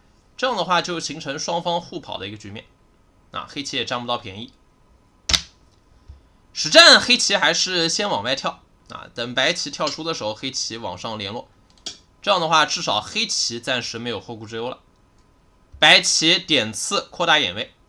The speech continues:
啊，当然这个地方白棋还是非常薄。黑棋可以马上往左边冲啊，白棋扳住黑棋断。这样的话，如果说白棋往左边打呢，黑棋断打完之后吃掉中间这颗子，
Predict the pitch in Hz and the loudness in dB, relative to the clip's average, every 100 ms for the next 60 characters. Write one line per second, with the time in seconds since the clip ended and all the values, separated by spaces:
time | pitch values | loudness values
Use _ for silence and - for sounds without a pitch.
0 | _ _ _ _ - 90 139 151 147 156 | _ _ _ _ -12 -6 0 2 2 2
1 | 165 170 175 147 139 123 113 117 135 - | -2 -4 -2 -2 -2 -2 -2 -2 -2 -4
2 | 127 113 - 135 131 127 98 95 - _ | -6 -8 -8 -8 -6 -4 -6 -6 -10 _
3 | _ _ _ _ _ _ - - 277 311 | _ _ _ _ _ _ -16 -4 0 2
4 | - 214 - 226 254 220 196 226 208 175 | 2 -2 0 0 0 0 -2 -2 0 0
5 | 214 113 101 147 175 - 220 - _ _ | -2 -6 -6 -6 -6 -6 -8 -8 _ _
6 | - - _ 135 170 - 175 185 180 175 | -14 -14 _ -4 -2 -4 -4 -4 -4 -6
7 | 180 170 180 214 - _ _ _ _ _ | -8 -8 -8 -8 -8 _ _ _ _ _
8 | _ - 233 208 214 196 202 190 175 175 | _ 2 4 8 10 8 6 2 4 6
9 | 170 - - 175 143 160 135 107 131 139 | 6 4 0 0 0 0 -4 -2 0 0
10 | - 98 98 123 120 - 117 131 131 113 | -4 -6 -6 -8 -6 -6 -6 -2 -2 0
11 | 92 95 104 117 104 - 127 113 120 127 | -4 -4 -6 -8 -8 -6 -6 -6 -8 -8
12 | 120 110 113 101 | -8 -10 -12 -16